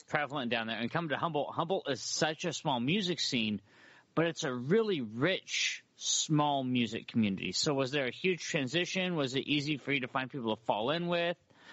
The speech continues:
Speaker 2: uh, from touring? Had you had connections from that aspect of it? How did musically it help you evolve and also, like, get, getting in? 'Cause I know Humboldt's fickle. Growing up there,
Speaker 1: Yeah.
Speaker 2: man, I,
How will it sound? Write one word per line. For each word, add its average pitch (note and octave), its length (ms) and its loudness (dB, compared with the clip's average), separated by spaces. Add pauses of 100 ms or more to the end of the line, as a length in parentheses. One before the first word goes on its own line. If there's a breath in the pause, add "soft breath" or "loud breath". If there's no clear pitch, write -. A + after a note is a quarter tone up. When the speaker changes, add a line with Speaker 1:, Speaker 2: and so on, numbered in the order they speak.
(340 loud breath)
Speaker 2:
uh, G#2 320 0 (140)
from C3+ 180 0
touring? F3+ 720 0
Had D3 260 0
you C3+ 160 2
had C3 180 -2
connections C3+ 480 -2
from G#2+ 300 0 (220)
that C#3 220 0
aspect E3+ 520 -4
of D#3 160 -2
it? E3 160 0 (540 soft breath)
How D#3+ 200 0
did G#3 320 -4
musically C#3+ 760 2
it G2+ 120 -4
help A#2 340 -4
you A2+ 560 2 (500)
evolve A#2 640 0 (100)
and A#2 100 -2
also, G#2+ 560 -2
like, G2+ 340 -2
get, A#2 360 -2
getting A#2+ 300 0
in? F#2+ 400 -4
'Cause A#2 180 -2
I C3 60 2
know C3+ 160 0
Humboldt's C3 400 -2 (340)
fickle. G2 440 -2 (460 soft breath)
Growing D3 320 2
up C#3 180 -4
there, C#3 140 0
Speaker 1:
Yeah. C3+ 60 -2
Speaker 2:
man, B2+ 380 0
I, B2+ 360 -2